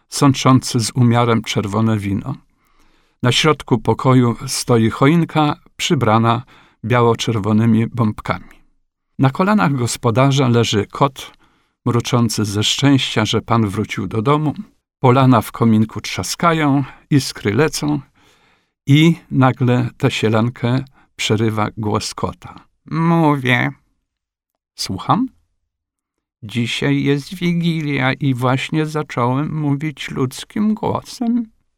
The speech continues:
„No i co?” „Chciałbym się nagadać. Wiesz, panie, jak ciężko przez cały rok porozumiewać się z drugą istotą, kiedy nie ma się wspólnego języka?”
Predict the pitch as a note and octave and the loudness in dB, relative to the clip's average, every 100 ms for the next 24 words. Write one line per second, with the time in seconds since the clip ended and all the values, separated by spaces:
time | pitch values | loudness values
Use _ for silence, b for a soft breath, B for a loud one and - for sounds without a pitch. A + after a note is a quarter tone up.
0 | _ _ _ _ _ _ _ A#2+ E3 F#3+ | _ _ _ _ _ _ _ 0 0 0
1 | - A#2 F3 - _ _ _ _ _ _ | 2 2 2 -4 _ _ _ _ _ _
2 | _ _ _ b b b - F3+ F3 F#3 | _ _ _ b b b -2 0 0 2
3 | G#3+ A3+ - A3 A#3 A#3 A#3+ A3 - A2 | 2 2 0 -2 0 0 0 -2 -2 -4
4 | F3 - A3 G#3 A3+ - - G#3 G3+ G3+ | -4 -6 -8 -6 -6 -6 -4 -2 -2 -2
5 | F#3+ - - F#3+ F#3 - F3+ - F3 - | -4 -6 -6 -4 -4 -8 -10 -6 -6 -4
6 | - F#3+ F#3+ F#3 F#3+ - b b b _ | -2 -2 0 -2 -4 -6 b b b _
7 | F3+ E3 E3+ F3+ F3+ F3 E3 E3+ E3 - | -4 0 -2 2 2 4 2 -2 -6 -4
8 | F3 F3 E3+ F3 E3 E3+ E3+ E3 - E3+ | -4 -6 -4 -4 -2 -2 -2 -4 -4 -6
9 | - F3 E3+ - D#3 D#3+ E3+ B B B | -2 -4 -4 -4 -4 -4 -4 B B B
10 | E3+ E3 D#3 D#3 E3 - - - D3+ D#3 | -2 0 -2 -4 -4 -6 -8 -2 0 0
11 | D3+ D3+ D#3+ D#3 D3+ D3+ C#3+ - B3+ | 0 0 0 0 0 -2 -6 -4 -6